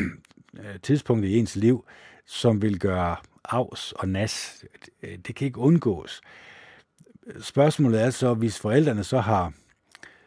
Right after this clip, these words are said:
puttet for meget vat på, kan det så egentlig have den modsatte virkning, når livets realiteter så går op for vedkommende?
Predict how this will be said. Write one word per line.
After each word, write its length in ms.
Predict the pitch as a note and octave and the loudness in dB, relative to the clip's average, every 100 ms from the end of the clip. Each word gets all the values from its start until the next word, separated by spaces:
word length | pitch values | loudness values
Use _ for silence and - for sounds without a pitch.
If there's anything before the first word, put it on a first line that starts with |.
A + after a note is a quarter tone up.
| _ _ - - | _ _ -20 -2
puttet 280 | A#2 A2 | 2 2
for 100 | G2 | 0
meget 360 | F#2 G2+ C3 G2+ | -2 0 0 2
vat 220 | A#2 C#3+ _ | 2 2 _
på, 400 | - A2 F2+ _ _ _ - - _ _ _ _ _ _ _ _ _ _ _ _ - | -2 -2 -2 _ _ _ -20 -20 _ _ _ _ _ _ _ _ _ _ _ _ -10
kan 200 | - B2+ | -4 -2
det 140 | A#2 | -2
så 340 | - C3+ C#3+ B2 | 2 4 4 4
egentlig 800 | C3 D3 A#2 F#2+ G2 G2 F2 D#2 - - - | 2 4 4 0 -2 -2 -4 -10 -20 -18 -2
have 220 | B2+ C3 | 2 4
den 120 | G#2+ | 2
modsatte 500 | A2 D#3 - A2 F#2 | 0 0 0 -2 0
virkning, 440 | G#2+ D3 - C#2 _ _ - _ _ - | 2 2 -2 -18 _ _ -20 _ _ -4
når 480 | A#2+ D#3+ C3+ F2 E2+ | 2 4 4 0 0
livets 340 | A#2+ A2 - | 2 2 -2
realiteter 480 | F2+ E2+ A#2+ A2+ D#2+ | -8 0 2 2 -2
så 160 | - A2 | -4 -4
går 100 | F2+ | 0
op 180 | A2+ C#3 | -2 -2
for 160 | G2 | -6
vedkommende? 600 | D2+ F2 F#2+ F#2 D2+ C2+ | -6 -6 -6 -8 -10 -14